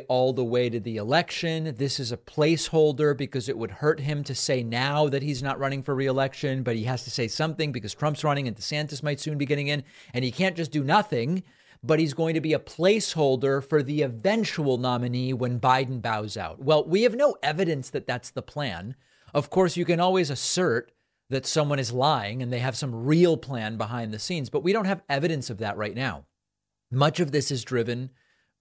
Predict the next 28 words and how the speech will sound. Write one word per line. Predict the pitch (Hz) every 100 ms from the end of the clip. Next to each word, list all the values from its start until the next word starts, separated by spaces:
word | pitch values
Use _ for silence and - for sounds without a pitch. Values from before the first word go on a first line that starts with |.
| _
I | 139 135
think, | 151
by | 127
two | 120 214
things, | 226 160 131
Joe | - 143
Biden's | 131 135 135 123 -
age | 135 123 127 120 -
and, | 147 147 160
again, | 135 131 127
the |
fact | 117 135 123 -
that | 131 131
he | - 131
once | 127 139 113
did | 165 160
pitch | 180 226 -
himself | 143 - 110 85
as | 110 107
a |
bridge, | 104 139 160 117
as | 104
a |
transitional | 101 - 113 113 135 123 104
president | 104 95 95 110 - _ _ _ _
who | - 147
might | 135 147
only, | 143 131 131